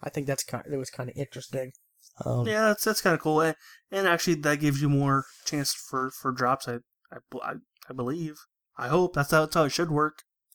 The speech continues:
Speaker 1: Yeah, oh, hopefully, yeah. Uh, it's kinda bad, the fact that, like, you know, the drops are so random where, you know, you could do the raid, and, but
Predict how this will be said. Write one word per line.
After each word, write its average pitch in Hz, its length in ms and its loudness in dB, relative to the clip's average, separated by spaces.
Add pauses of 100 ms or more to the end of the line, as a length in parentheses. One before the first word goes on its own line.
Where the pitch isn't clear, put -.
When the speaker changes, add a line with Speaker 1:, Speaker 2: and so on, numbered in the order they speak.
(140)
Speaker 1:
Yeah, - 180 4
oh, 208 200 4
hopefully, 156 520 0 (120)
yeah. 139 260 2 (180)
Uh, 143 260 2 (440)
it's 165 260 2
kinda 185 640 4
bad, 165 480 2
the 139 60 -2
fact 151 380 -2
that, 143 260 0
like, 131 180 -2 (400)
you 151 140 4
know, 127 260 2 (580)
the 147 220 6
drops 139 580 2
are 123 100 2
so - 440 6
random 147 540 4
where, 131 320 0
you 139 180 0
know, 127 160 2
you 127 220 0
could 139 180 -4
do 139 320 4 (220)
the 147 100 6
raid, 139 480 4 (300)
and, 123 260 2 (220)
but 131 180 6